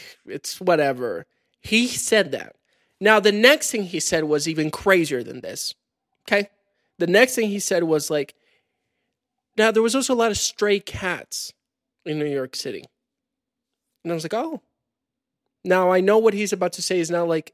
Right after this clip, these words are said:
"And he used to grab them, give them up for adoption, find a family for them." <laughs> You know, what he said was, uh, "And that same friend Rat,"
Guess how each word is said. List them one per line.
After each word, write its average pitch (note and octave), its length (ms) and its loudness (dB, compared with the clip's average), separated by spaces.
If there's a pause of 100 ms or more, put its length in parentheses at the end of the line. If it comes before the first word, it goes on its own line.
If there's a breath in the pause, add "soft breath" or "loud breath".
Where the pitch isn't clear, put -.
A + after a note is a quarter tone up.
"And F3+ 400 0 (480 soft breath)
he - 180 -6
used F3+ 340 -2
to G3 40 -4
grab F3 360 6
them, F3 200 4
give D#3+ 120 -2
them E3 180 2
up D#3+ 100 0
for E3 100 -2
adoption, D3+ 400 -2
find C#3+ 200 -4
a C3+ 40 -8
family C3 300 -10
for - 160 -12
them." - 220 -16 (520)
<laughs> - 280 -14
You - 80 4
know, E3 180 2 (440 soft breath)
what F3 140 0
he A3 160 -4
said A#3 380 2
was, C#3+ 560 -2 (720)
uh, E3+ 300 -2 (120)
"And F#3 160 0
that G#3 140 2
same A#3 400 4
friend G3+ 360 0
Rat," E3 340 0